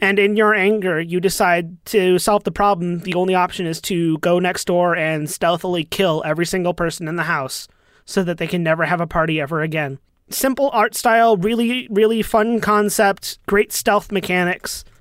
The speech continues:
Like, you, when you kill someone, you can, like, you know, lock them in a room or hide them inside of containers or behind things. It seems like a really, like, weird game, or it might be, seem a little easy, but some of the levels are really creatively designed and you really have to work your brain towards the end.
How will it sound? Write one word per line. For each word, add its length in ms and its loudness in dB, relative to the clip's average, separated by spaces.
Like, 220 0
you, 140 4
when 140 4
you 160 0
kill 180 2
someone, 220 0
you 80 2
can, 140 2
like, 200 0
you 60 4
know, 120 4
lock 260 2
them 180 0
in 60 0
a 60 0
room 380 2
or 160 2
hide 300 0
them 400 -4
inside 560 0
of 380 -4
containers 500 -2
or 60 -2
behind 420 -2
things. 480 -6
It 180 2
seems 720 0
like 320 0
a 80 0
really, 500 0
like, 220 -2
weird 260 -2
game, 200 -2
or 80 2
it 40 -2
might 200 -4
be, 320 -4
seem 260 0
a 40 0
little 220 0
easy, 300 0
but 300 0
some 200 0
of 60 2
the 100 2
levels 360 0
are 80 -4
really 360 -6
creatively 600 -4
designed 380 -2
and 100 -8
you 100 -8
really 260 -8
have 180 -4
to 60 -12
work 200 -6
your 100 -4
brain 280 -6
towards 280 -8
the 140 -4
end. 200 -8